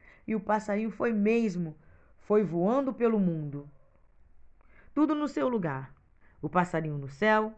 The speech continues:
a menina na terra, sem culpas, sem responsabilidades, sem sacrifícios, agora com novos medos e também novas vontades, com o mundo pela frente. Esse é o final dessa história sem final,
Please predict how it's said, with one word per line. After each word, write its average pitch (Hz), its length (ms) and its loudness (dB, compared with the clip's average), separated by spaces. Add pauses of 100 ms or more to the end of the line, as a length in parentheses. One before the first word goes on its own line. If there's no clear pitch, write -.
a 175 100 0
menina 170 360 2
na 151 140 -6
terra, 196 520 0 (300)
sem 180 240 0
culpas, 208 640 -4 (240)
sem 196 180 0
responsabilidades, 170 1200 -2 (180)
sem 185 200 0
sacrifícios, 180 880 -4 (100)
agora 180 560 2 (260)
com 220 160 2
novos 240 340 2
medos 147 520 -2 (240)
e 185 80 0
também 185 340 4
novas 180 360 2
vontades, 185 760 0 (300)
com 180 140 2
o - 20 6
mundo 202 500 4
pela 160 260 -2
frente. 139 560 -10 (760)
Esse 226 680 0 (280)
é 185 80 2
o 196 80 4
final 185 340 0
dessa 190 220 -4
história 175 400 -2
sem 240 340 -6
final, 147 460 -6